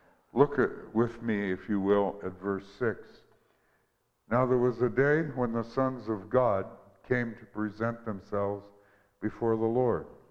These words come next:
And Satan," and it's very clear, all through this passage,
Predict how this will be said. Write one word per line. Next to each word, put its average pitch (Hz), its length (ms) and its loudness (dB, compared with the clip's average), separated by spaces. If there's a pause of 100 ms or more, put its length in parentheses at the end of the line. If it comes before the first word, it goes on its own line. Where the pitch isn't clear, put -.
(600)
And 117 240 -2
Satan," 120 580 -2 (960)
and 101 100 -2
it's 101 180 -10
very 151 300 2
clear, 120 720 0 (640)
all 147 280 6
through 143 320 -2
this 131 280 0
passage, 120 520 -4